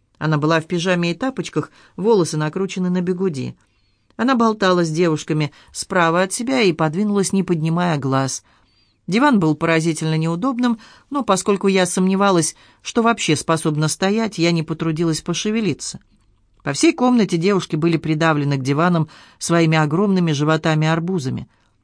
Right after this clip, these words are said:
Я насчитала семнадцать девушек, семнадцать арбузов. Памела была единственной, кто не сидел. Она стояла у книжных полок справа от телевизора, делая вид, что выбирает книгу, но в основном переминалась с ноги на ногу.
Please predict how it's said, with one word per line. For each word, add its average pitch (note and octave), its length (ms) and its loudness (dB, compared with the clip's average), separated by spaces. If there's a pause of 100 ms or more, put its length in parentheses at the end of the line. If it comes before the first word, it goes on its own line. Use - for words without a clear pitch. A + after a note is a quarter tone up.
(120)
Я D#3+ 100 2
насчитала E3+ 480 2
семнадцать E3+ 580 0
девушек, F#3+ 400 -4
семнадцать D3 520 -6
арбузов. B2 500 -8 (600)
Памела D4 300 4
была A3+ 220 4
единственной, F#3 680 2
кто E3+ 160 -2
не D#3+ 140 2
сидел. D3 480 0 (380)
Она G#3+ 220 2
стояла G3+ 440 2
у D#3+ 80 4
книжных E3 440 -2
полок D#3 300 0
справа D#3 420 0
от D3 100 -4
телевизора, F3 680 0 (320)
делая F3 400 4
вид, F#3+ 160 0
что F3 160 -2
выбирает E3+ 460 0
книгу, D3+ 440 -2 (300)
но D4 140 -2
в B3 40 0
основном G3 420 2
переминалась F3+ 580 2
с - 60 -8
ноги F3 260 2
на G3 200 0
ногу. B2+ 300 -6